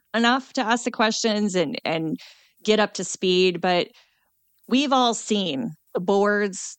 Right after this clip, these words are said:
finance committees, those people on a board that have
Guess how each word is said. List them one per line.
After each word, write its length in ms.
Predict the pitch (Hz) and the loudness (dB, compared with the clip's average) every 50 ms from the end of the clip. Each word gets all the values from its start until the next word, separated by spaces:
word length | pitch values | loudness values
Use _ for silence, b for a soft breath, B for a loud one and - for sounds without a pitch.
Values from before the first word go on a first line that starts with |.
| _ _ _ | _ _ _
finance 520 | - - 185 170 185 214 214 196 202 - | -6 -2 -2 0 0 0 0 0 -2 -2
committees, 560 | - - 196 196 202 190 196 190 196 196 180 - | -2 0 2 2 4 4 4 4 2 2 0 0
those 400 | 202 196 208 226 240 233 220 - | 2 4 4 4 4 2 0 0
people 300 | - - 220 208 214 196 | 0 -2 0 0 2 2
on 160 | 190 190 185 | 2 2 0
a 40 | 180 | 0
board 460 | 180 - 180 180 180 180 196 202 180 | -2 0 0 2 2 0 0 0 0
that 220 | 175 175 175 - - | 0 0 0 0 -2
have 560 | - - 180 180 175 180 175 175 170 165 | -4 -2 0 0 2 2 2 0 -2 -4